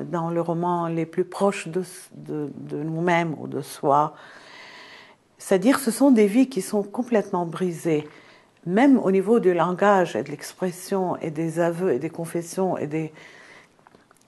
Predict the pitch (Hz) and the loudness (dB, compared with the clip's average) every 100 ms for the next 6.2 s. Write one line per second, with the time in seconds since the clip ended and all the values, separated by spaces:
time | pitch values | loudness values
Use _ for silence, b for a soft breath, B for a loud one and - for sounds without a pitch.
0 | - 175 165 156 165 240 240 - 143 - | -6 -4 -2 0 4 4 2 -6 -8 -8
1 | _ _ _ _ _ _ b b b b | _ _ _ _ _ _ b b b b
2 | b b - 170 165 165 - - 180 160 | b b -8 -4 -2 -4 -6 -2 -2 -2
3 | 147 160 165 - 156 - 180 175 208 - | -4 -6 -6 -6 -6 -2 0 2 2 -2
4 | - b b b b b _ - 190 175 | -12 b b b b b _ -2 0 -2
5 | 175 175 165 - 175 175 - 175 185 165 | -2 -6 -6 2 2 2 -6 -2 -2 -2
6 | 156 | -6